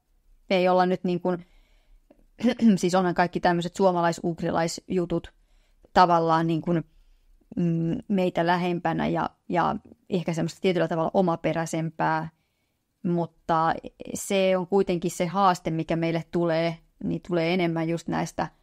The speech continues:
tällaisista niin kuin nimenomaan valkoisia ja valkoisia kansoja ja rotua, ö, uhkaavasta piiristä. Eli siis eihän niin kuin kukaan vastusta suomalais-,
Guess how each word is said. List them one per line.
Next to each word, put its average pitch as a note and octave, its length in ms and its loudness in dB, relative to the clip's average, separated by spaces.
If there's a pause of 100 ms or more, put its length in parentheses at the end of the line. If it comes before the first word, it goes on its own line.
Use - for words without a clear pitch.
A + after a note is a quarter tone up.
(360)
tällaisista D#3 540 2
niin D#3 180 -2
kuin D#3+ 340 -2 (480)
nimenomaan D#3+ 480 2
valkoisia E3+ 640 2
ja D#3 240 -2 (580)
valkoisia E3+ 640 0 (440)
kansoja E3 600 0 (420)
ja E3 100 -2
rotua, E3+ 460 0 (880)
ö, E3+ 40 -2 (300)
uhkaavasta D#3+ 760 0 (640)
piiristä. - 520 -4 (140)
Eli D#3+ 140 -2
siis D#3+ 180 -4
eihän E3+ 200 0
niin E3 100 -4
kuin E3 140 -14
kukaan F3 320 0
vastusta E3+ 580 -2 (340)
suomalais-, E3+ 640 0